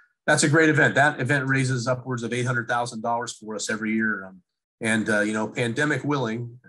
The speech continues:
if we, uh, keep covid under control here, um, it should be a very exciting, uh, date, um, on, on October ninth. Um, other times during the year, we host an event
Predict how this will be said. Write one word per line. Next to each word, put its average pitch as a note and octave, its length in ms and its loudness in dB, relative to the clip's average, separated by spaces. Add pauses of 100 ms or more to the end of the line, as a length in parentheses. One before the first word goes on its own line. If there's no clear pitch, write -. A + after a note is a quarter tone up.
if - 140 -20
we, A2 220 -4
uh, G#2+ 160 -8
keep A#2+ 220 -12
covid A2+ 280 -2
under G#2+ 180 -4
control A#2 360 -4
here, G#2 300 -4 (380)
um, A2 140 0
it G#2+ 60 -2
should C#3 180 0
be A#2 260 2
a G2+ 140 0
very B2+ 320 2
exciting, A2+ 580 -2
uh, F#2+ 240 -8 (320)
date, A2+ 360 0 (100)
um, G2 400 -8
on, G#2+ 140 -4
on G#2+ 260 2 (160)
October G#2+ 380 0
ninth. G2+ 300 -2 (760)
Um, G2+ 340 -2
other D3 180 6
times D3 320 2
during D3 200 2
the C#3+ 60 4
year, C#3 180 4
we A#2+ 160 -2
host B2+ 280 -4
an B2+ 60 -4
event A#2+ 320 -2